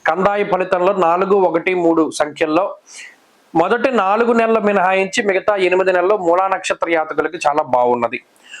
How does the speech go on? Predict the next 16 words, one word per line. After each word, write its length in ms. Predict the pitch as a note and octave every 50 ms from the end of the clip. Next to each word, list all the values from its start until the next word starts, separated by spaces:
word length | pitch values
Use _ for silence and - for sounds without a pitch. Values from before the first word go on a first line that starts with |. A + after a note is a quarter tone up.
| - _ _ -
పూర్వాషాఢ 560 | G3 A3 A3 A#3+ A#3+ A#3 A#3 A#3+ A#3 A3+ A3+
నక్షత్ర 480 | A3+ G#3+ G#3+ G3+ - - G#3+ G#3 G#3+ G3
జాతకులకి 540 | F#3+ F#3 F#3 F3+ F#3+ F3+ G3 G3 F#3 G#3 G#3
కందాయం 640 | - - F3 F3+ F#3 F#3+ F#3+ G3 G3+ A3 G#3+ G3+
ఏడు, 280 | F3 F3+ F#3 G3 G3+ A3+ A3+
రెండు, 280 | G3+ F3+ F3+ F#3+ F#3+ G3+
ఒకటిగా 440 | G3 F3 D#3+ E3 D#3+ F#3 E3 E3 D#3
ఉన్నది. 280 | C#3+ C3+ C3+ B2+ B2 A#2 D3
అంటే 180 | D3+ - A3 A3 - - - - - - - D3
మధ్యలో 580 | D#3 E3 D#3+ C3 F#3+ G#3 G#3+ A#3 A3+ F#3+ F#3
సరి 220 | F#3 - F3+ F#3 F#3
సంఖ్య 300 | G#3 G3+ G3 E3+ - F#3+
వల్ల 200 | F3+ F3 F#3 A3
మధ్యలో 520 | G#3+ G3+ F3 E3+ D#3+ D3 F3+ G3+ G#3+ G#3+
నాలుగు 360 | G3 F3+ E3+ E3+ F3 F3 E3
నెలలు, 300 | E3 D#3 C#3+ C3 A#2+ A#2+